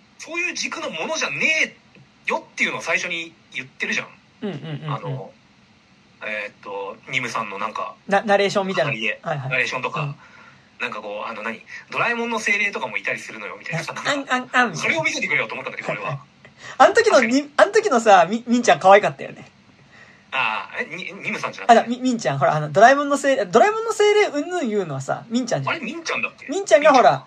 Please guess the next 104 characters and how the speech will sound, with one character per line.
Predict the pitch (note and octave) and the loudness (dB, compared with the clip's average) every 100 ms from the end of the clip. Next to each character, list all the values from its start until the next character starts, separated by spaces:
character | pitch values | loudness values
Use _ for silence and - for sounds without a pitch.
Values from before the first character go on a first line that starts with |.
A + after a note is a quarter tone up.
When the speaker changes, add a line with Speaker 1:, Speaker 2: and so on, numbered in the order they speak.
| - | 0
Speaker 1:
み | |
ん | |
ち | |
ゃ | F#3 | 0
ん | |
か。 | F3+ | 2
Speaker 2:
あ | |
の、 | A3 | -2
み | G4+ | -4
ん | |
ち | A#4+ | 6
ゃ | D4 | 8
ん | G3+ | 8
は、 | E3 D3+ C#3+ D#3+ E3+ | 8 4 2 4 2
あ | |
の、 | E3+ E3+ E3 D#3+ | 2 -2 0 -2
お | E3 | 4
ば | A#3 | 6
さ | D4+ | 8
ん | |
が | D4+ | 8
や | |
っ | D4+ | 6
て | |
る | D#4+ | 4
こ | D#4+ | -2
と | G3+ | 0
ど | B3+ | 2
う | A3 | 2
思 | D#3 | 0
う？ | E3 | -6
実 | D3+ | -6
際 | C#3+ D3+ | -4 -4
み | C#3+ | -4
た | |
い | - | -10
な。 | |
い | |
や | - C3+ D#3+ | -6 -2 0
ー、 | |
な | D#3+ B3 | 2 2
ん | |
か | - | 2
も | C#3 D#3 - | 0 -2 -4
う、 | |
Speaker 1:
そ | |
う | - | -10
か | |
そ | - | -8
う | |
か。 | - - | -6 0
Speaker 2:
あ | E3 | 0
の、 | |
な | F3 | 2
ん | |
か | F#3 | 2
変 | F#3 | 2
な、 | A3+ | 4
あ | E3 | 2
の、 | |
イ | F3+ | 0
ン | A#3+ | 0
ド | F#3 | 0
の | D#3+ | 0
踊 | F3+ | -4
り | F#3+ | -4
み | D#3+ | -8
た | C#3+ | -10
い | |
な。 | D3 | -6
な | |
ん | A#3 | 0
か | G3 | 2
あ | |
れ | |
で | D4+ | 2
し | |
ょ、 | F#4 | 2
な | |
ん | |
か | F#3 | 0
ド | F3+ | 2
ラ | C4 | 2
え | |
も | E4 | 2
ん | |
の | E4+ | -2
精 | F4+ | -2
霊 | F#4 | -2
と | G4 | 2
か | |
も | A#3 | 2
い | G3 | 2
る | C#4 | 0
で | |
し | - | -2
ょ。 | F#3+ | -4
あ | F3+ | -6
ん、 | F#3+ | -8
あ | F#3+ | -12
ん、 | F#3 | -8
あ | - | -4
ん、 | |
み | F3+ | -4